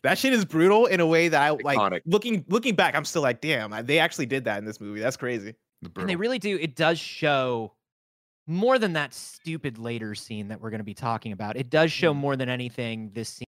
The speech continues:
Speaker 4: the brutality of the symbiote, right? And it shows it in a way that we're used to in the comic books, um, which <laughs> makes me wonder why Sam Raimi gets it so wrong for the rest of this movie. Uh, I do
Speaker 3: Mm-hmm.
Speaker 4: wanna say Thomas Hayden Church broke three knuckles in this scene.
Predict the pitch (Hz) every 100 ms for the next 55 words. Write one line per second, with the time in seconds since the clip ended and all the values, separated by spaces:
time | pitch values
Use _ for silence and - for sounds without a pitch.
0 | _ _ _ _ _ _ - 143 143 139
1 | - 143 139 135 127 120 123 120 110 117
2 | 113 107 - 127 113 95 85 - 127 131
3 | 151 143 - 170 160 160 143 143 139 127
4 | 131 123 123 135 - 127 117 107 - 127
5 | 117 - 117 - - _ _ _ _ -
6 | 127 123 120 117 _ _ _ - 151 -
7 | - _ - 120 190 226 - 415 233 226
8 | 330 349 208 - 214 - - 254 247 233
9 | 208 440 415 170 269 - 285 - 214 269
10 | 190 185 269 - 233 208 180 247 202 185
11 | - 196 190 - 269 269 247 190 185 196
12 | 196 226 214 - 190 - _ - 233 262
13 | 247 214 226 214 - 180 - - 151 190
14 | 202 180 170 110 117 117 120 - - 131
15 | 156